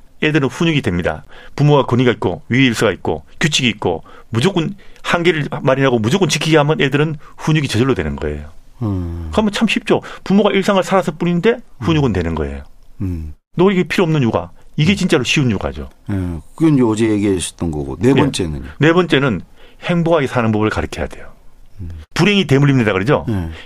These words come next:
Speaker 1: 행복도 대물림이 돼요. 부모가 두, 부부가 행복하게 살면요. 애들은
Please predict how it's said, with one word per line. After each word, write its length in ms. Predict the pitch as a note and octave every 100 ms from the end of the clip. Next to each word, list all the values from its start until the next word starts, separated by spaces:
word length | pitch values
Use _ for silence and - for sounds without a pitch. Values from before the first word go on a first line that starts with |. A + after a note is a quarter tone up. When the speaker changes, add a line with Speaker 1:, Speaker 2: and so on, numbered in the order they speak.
| -
Speaker 1:
행복도 360 | F#3+ F#3 -
대물림이 400 | - G2 G2 F2
돼요. 300 | D#2 C#2 C2+ - - - - - - - - -
부모가 400 | F#3 G#3 F3 - - -
두, 220 | - F#3 -
부부가 320 | E3+ F#3 D#3+
행복하게 320 | G3 G#3 F#3+
살면요. 380 | C3+ A#2 B2+ A#2
애들은 320 | F3 E3+ D#3+